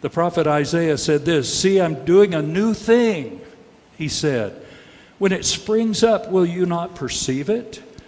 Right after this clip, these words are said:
I am making a way in the wilderness and streams in the wasteland." What a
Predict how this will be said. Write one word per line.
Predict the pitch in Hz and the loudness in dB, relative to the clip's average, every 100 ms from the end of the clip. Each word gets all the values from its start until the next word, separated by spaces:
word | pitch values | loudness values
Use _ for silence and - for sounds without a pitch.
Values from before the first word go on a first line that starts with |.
| - - _ - | -20 -20 _ -4
I | 143 | -2
am | 135 | -2
making | 131 151 202 185 | 0 -2 -2 -4
a | 165 | -4
way | 135 135 147 | -2 0 2
in | 151 | 0
the | 151 | -2
wilderness | 131 127 120 120 123 120 - - - | -4 -4 -4 -4 -4 -6 -8 -10 -12
and | 120 123 | -12 -6
streams | - - 165 170 151 120 113 120 - | -6 -4 -4 -4 -4 -4 -6 -8 -8
in | 135 127 | -8 -8
the | 120 | -8
wasteland." | 120 127 120 113 107 104 95 - - - _ _ _ _ _ _ _ _ _ _ _ _ _ - | -6 -6 -6 -6 -8 -10 -16 -20 -20 -20 _ _ _ _ _ _ _ _ _ _ _ _ _ -10
What | 233 | -6
a | 220 139 | -4 -6